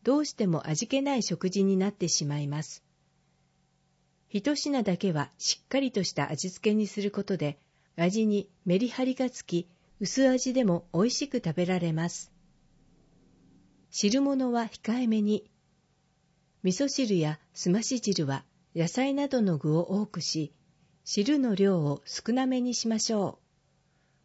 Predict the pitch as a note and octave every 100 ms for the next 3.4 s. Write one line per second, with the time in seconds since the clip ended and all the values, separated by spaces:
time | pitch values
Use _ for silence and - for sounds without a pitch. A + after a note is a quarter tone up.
0 | - A3 D#4 C#4+ B3+ G3+ F3 - G#3 G3+
1 | C#3+ D3+ - _ E3+ F3+ C#4 - - G#3+
2 | G3+ E3 - - F#3+ A3+ A3+ A3 A3 G#3+
3 | - G#3+ G3 -